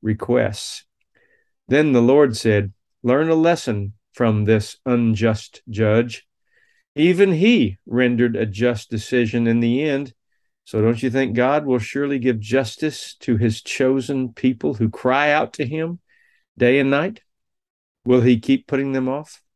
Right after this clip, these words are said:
See, this Bible example of an unrighteous judge shows that good won over evil through persistence and determination, or you might say boldness. Um,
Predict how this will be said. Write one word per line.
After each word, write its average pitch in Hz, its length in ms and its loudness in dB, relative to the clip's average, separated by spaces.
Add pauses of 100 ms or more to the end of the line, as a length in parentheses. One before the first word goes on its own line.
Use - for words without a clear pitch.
(880)
See, 160 200 4
this 156 180 2
Bible 151 440 2
example 117 560 0
of 127 180 0
an 143 240 -2
unrighteous 147 800 -2
judge 117 420 2 (440)
shows 170 460 4
that 127 320 0
good 131 540 2
won 117 500 -2
over 117 320 -2
evil 107 580 -4 (360)
through 131 200 0
persistence - 880 -6
and 120 440 2 (560)
determination, 131 1160 0 (500)
or 117 500 4
you 117 100 -2
might 113 240 2
say 107 420 2 (280)
boldness. 127 1040 -2 (520)
Um, 104 460 0